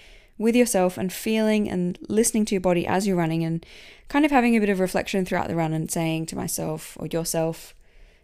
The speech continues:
"How does this feel?" There's gonna be a number of different kind of self-assessments that we can use that we're gonna talk through today. But basically what we're just trying to figure out is how hard are we working, because it's really important when it comes to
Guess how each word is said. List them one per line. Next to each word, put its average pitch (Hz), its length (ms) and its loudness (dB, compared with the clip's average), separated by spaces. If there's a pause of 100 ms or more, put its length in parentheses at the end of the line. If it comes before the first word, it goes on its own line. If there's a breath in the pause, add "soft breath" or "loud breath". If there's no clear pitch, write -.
"How 220 100 2
does 226 160 4
this 190 160 2
feel?" 170 420 2 (720 loud breath)
There's 214 220 4
gonna 220 200 6
be 226 120 6
a 220 60 6
number 202 200 4
of 196 80 2
different 190 460 0
kind 170 180 0
of 170 80 -2
self-assessments 233 1000 2
that - 100 -6
we 220 120 -2
can 214 180 0
use 214 240 0
that - 100 -6
we're - 60 -6
gonna 196 140 -2
talk - 240 -6
through 196 160 -6
today. 185 400 0 (760 loud breath)
But - 140 -4
basically 254 320 4
what 233 120 2
we're 214 60 2
just 214 220 0
trying 220 140 0
to 208 120 0
figure 180 220 0
out 170 220 0
is 165 340 -4 (240)
how 214 220 4
hard 202 200 2
are 175 40 0
we 165 100 0
working, 175 400 -4
because 180 240 -10
it's - 120 -10
really 208 200 0
important 175 480 0
when 170 100 0
it - 80 -6
comes 165 300 -6
to 160 320 -2